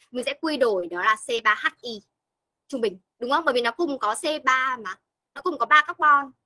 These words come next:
Nên các em thể ghi cho chị đó là C ba và H I Y trung bình, được chưa nhỉ? Nó tác dụng với oxy để tạo thành C O hai và nước,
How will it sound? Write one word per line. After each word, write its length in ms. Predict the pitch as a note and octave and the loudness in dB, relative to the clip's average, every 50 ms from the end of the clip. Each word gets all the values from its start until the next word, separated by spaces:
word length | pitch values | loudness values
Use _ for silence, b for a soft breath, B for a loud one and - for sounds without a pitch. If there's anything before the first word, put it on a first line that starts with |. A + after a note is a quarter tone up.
| _ _ _ | _ _ _
Nên 100 | D4 D#4+ | -6 -4
các 80 | E4 E4 | -2 -2
em 80 | E4+ | -2
thể 100 | D#4 G#3+ | -2 -4
ghi 180 | F#3+ A3 C4 C#4+ | -4 -4 -4 -2
cho 80 | C#4 C4 | -4 -2
chị 180 | - D#4+ A3+ | -4 -6 -8
đó 120 | - F3+ F#3 | -6 -4 -2
là 100 | G#3 A3 | -2 -2
C 260 | - - B3 A#3+ G#3+ | -2 -4 -6 -4 0
ba 280 | A3 G#3+ G#3+ G#3+ A3 - _ _ _ | 0 0 0 -2 -4 -10 _ _ _
và 120 | - F3 E3+ | -6 -6 0
H 100 | - B3 C#4+ - _ - | 2 0 0 0 _ -10
I 160 | - G#3 - _ _ _ _ _ _ - - _ | -20 -20 -20 _ _ _ _ _ _ -20 -20 _
Y 200 | - C#4 C4+ C4 | -4 -4 -4 -4
trung 200 | C4 - A3+ G#3 | -6 -10 -8 -6
bình, 160 | G3 E3+ - - _ _ _ - | -6 -8 -8 -12 _ _ _ -8
được 60 | G3 | -6
chưa 80 | G3+ G3+ | -4 -2
nhỉ? 80 | A3 G3 F3 - b b b b b b b - | 0 -2 -2 -2 b b b b b b b -8
Nó 80 | B3+ - | 4 4
tác 140 | F#4 G4 F#4+ | 4 4 4
dụng 160 | G4 - - | 0 -2 -2
với 140 | A#4 - - - | -2 -2 0 0
oxy 340 | D4 D4 D4+ D4+ - E4 D4+ | 0 0 0 0 -2 -4 -6
để 80 | D4 D4+ | -4 -4
tạo 140 | - - - - | -4 -6 -4 -6
thành 100 | G#3 G3+ | -8 -10
C 180 | - - B3+ A#3 | -6 -4 -4 -4
O 60 | A#3 | -2
hai 200 | A#3+ A3 G#3 G#3 | -2 -2 -4 -4
và 120 | G3+ F3+ | -6 -10
nước, 280 | F3+ G3 B3 D#4 F4 | -10 -8 -8 -8 -10